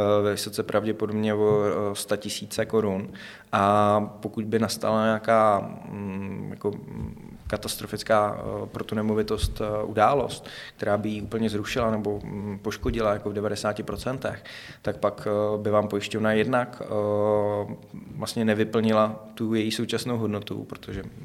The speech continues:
tenkrát jste ji postavil za nějakou částku a dneska ta oprava bude stát mnohonásobně víc.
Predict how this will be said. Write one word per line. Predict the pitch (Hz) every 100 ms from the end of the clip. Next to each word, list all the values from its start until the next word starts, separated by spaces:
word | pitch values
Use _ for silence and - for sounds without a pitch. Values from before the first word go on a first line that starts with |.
| - - - -
tenkrát | - 98 95
jste | -
ji | 104
postavil | 107 - 98
za | 104
nějakou | 98 98 110
částku | 110 104 101 - 113 110
a |
dneska | 101 -
ta | 110
oprava | 107 104 104
bude | 98 104
stát | - 104
mnohonásobně | 107 107 104 98 120 117
víc. | 104 98 131